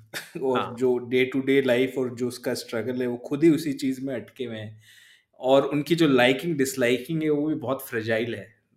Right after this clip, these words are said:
Speaker 1: Like, they
Speaker 2: हाँ।
Speaker 1: might like you now, they might dislike you after a while।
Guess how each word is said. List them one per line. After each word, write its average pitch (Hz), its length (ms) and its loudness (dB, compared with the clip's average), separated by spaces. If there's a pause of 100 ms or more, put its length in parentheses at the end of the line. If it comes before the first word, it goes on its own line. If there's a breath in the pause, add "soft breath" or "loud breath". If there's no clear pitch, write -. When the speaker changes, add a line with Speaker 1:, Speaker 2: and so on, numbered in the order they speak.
Speaker 1:
Like, 107 260 -8
they 123 100 -2
Speaker 2:
हाँ। 123 100 0
Speaker 1:
might 131 200 -4
like 120 240 0 (120)
you 135 100 -2
now, 120 260 -6
they 117 180 -6
might 120 360 -10
dislike 120 360 -6 (100)
you 110 60 -4
after - 300 -12
a 101 60 -14
while। 98 160 -16